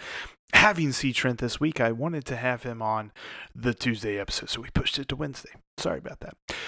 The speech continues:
Anyway, that's gonna do it for us today on the Locked On Reds podcast. Thank you so much for listening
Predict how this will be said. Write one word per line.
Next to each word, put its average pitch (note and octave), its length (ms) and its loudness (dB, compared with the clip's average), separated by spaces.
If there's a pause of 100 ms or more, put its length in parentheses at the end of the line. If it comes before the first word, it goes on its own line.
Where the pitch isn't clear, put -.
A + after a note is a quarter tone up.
(160)
Anyway, D#3+ 320 6
that's C#3+ 320 8
gonna F#3 260 6
do E3 220 8
it - 80 -2
for E3+ 340 6
us E3 240 6
today E3 500 4
on D3 300 4
the A#2 160 2
Locked B2+ 340 8
On C3 200 8
Reds B2 260 4
podcast. A#2 520 2
Thank F3 220 4
you E3+ 100 0
so D#3 200 2
much D#3+ 160 0
for D#3 120 4
listening C#3+ 520 0